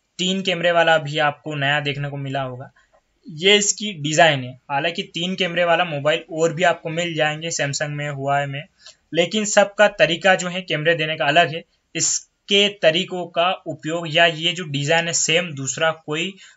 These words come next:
कंपनी नहीं कर सकती, क्योंकि इन्होंने डिजाइन के तहत इसका अपना पंजीकृत करवा रखा है, पंजीकरण करवा रखा है। तो डिजाइन के तहत ये होता है। या मैं आपको और एग्जांपल दूं, जैसे कि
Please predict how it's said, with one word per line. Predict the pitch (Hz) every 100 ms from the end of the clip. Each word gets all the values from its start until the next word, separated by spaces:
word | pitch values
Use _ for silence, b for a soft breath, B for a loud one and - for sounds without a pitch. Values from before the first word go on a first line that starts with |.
| B
कंपनी | 127 143 147 147 170 156
नहीं | 135 160
कर | 156 139
सकती, | 127 123 143
क्योंकि | 170 214 220 220
इन्होंने | 185 190 208
डिजाइन | 170 165 180
के | 185
तहत | 180 175
इसका | 170 - 170
अपना | 160 165
पंजीकृत | 160 147 143 156 160 160 -
करवा | 135 147 165
रखा | 165 160
है, | 185
पंजीकरण | 226 143 143 147 156 156
करवा | 147 151 160
रखा | 156 151 165
है। | - B B -
तो | 160
डिजाइन | 160 180 185
के | 190
तहत | 185 185 180
ये | 190
होता | 170 156 156
है। | 185 - b -
या | 156 170
मैं | 170
आपको | 175 175 175 170 170
और | 175
एग्जांपल | 151 170 165 170
दूं, | 160
जैसे | 156 170
कि | 160